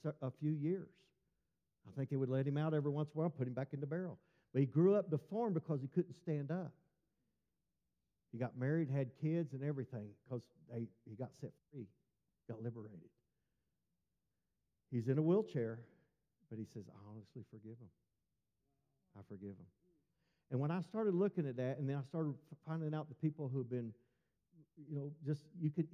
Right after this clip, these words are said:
whatever it is, sexually, physically. I mean, some people have been sold into sex slavery. I mean, I could go on and on and on. My point is this. Whatever anybody has experienced upon earth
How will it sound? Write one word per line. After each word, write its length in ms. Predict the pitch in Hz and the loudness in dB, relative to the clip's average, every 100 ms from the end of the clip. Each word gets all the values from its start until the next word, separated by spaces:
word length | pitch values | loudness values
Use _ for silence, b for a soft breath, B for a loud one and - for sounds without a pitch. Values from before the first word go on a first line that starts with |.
| - | -6
whatever 420 | 156 165 196 202 | 0 2 4 4
it 60 | 196 | 4
is, 280 | 175 117 92 - _ _ _ | 4 2 -4 -18 _ _ _
sexually, 480 | 156 151 - 160 147 - - _ | -4 -2 0 2 2 -2 -16 _
physically. 520 | 156 139 - 151 151 151 B B B - | -4 -2 -4 0 0 -2 B B B -4
I 60 | |
mean, 160 | 143 147 - | 0 0 -2
some 140 | 196 | -2
people 320 | 180 190 175 | 4 4 4
have 180 | 139 143 | 0 0
been 200 | 135 127 - - - | 0 -2 -6 -20 -6
sold 300 | 160 170 151 | 0 2 2
into 200 | 143 117 | -2 -4
sex 300 | - 151 - | -8 -10 -8
slavery. 300 | 160 151 143 151 | -4 -4 -4 0
I 20 | |
mean, 160 | 160 151 | 0 0
I 80 | |
could 160 | 170 160 | -2 0
go 180 | 151 143 | 2 2
on 220 | 151 170 | 0 0
and 140 | 151 | 0
on 160 | 147 147 | -2 -2
and 120 | 147 | -2
on. 120 | 139 120 b b _ | -4 -6 b b _
My 80 | 123 117 - | -8 -8 -4
point 180 | 160 139 | -2 -2
is 100 | 113 | -4
this. 220 | 110 - _ _ _ _ _ _ _ _ _ _ _ _ _ _ _ _ _ | -10 -14 _ _ _ _ _ _ _ _ _ _ _ _ _ _ _ _ _
Whatever 460 | 151 151 165 196 214 | -2 2 2 4 2
anybody 520 | 185 190 170 165 170 | 2 2 0 0 2
has 200 | 156 156 | 2 2
experienced 540 | 135 - - 156 139 - | 0 -10 -8 -6 -4 -8
upon 320 | 127 131 131 120 | -10 -8 -8 -8
earth 140 | 98 | -10